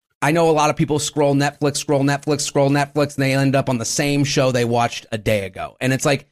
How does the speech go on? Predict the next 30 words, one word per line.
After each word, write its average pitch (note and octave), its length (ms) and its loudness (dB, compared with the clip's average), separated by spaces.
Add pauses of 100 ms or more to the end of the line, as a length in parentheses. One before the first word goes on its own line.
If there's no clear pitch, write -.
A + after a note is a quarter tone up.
(420)
here's F#3 240 2
something, E3 580 0 (280)
make F3+ 240 2
a F#3+ 40 4
night A#2+ 240 0
of A#2+ 80 -2
it, A#2 220 -4 (140)
airplay D#3+ 420 2
it D3+ 80 -4
to D3+ 80 -2
your C#3 60 2
T A#2+ 200 -2
V. G#2 320 -4
It's F3+ 180 -2
thirty-five B2+ 680 0
minutes. G#2+ 360 -12
It's D3 280 -4
all D#3+ 240 4
about C3 400 0 (480)
you, C#3+ 100 2
something D3 600 0 (120)
you, E3+ 600 0
Mister D3+ 340 0
Missus C#3+ 340 -2
Listener, C#3+ 600 -2
you D#3+ 380 0
are C#3+ 120 2
going C#3+ 260 0
through C#3+ 180 0
right C#3+ 500 -2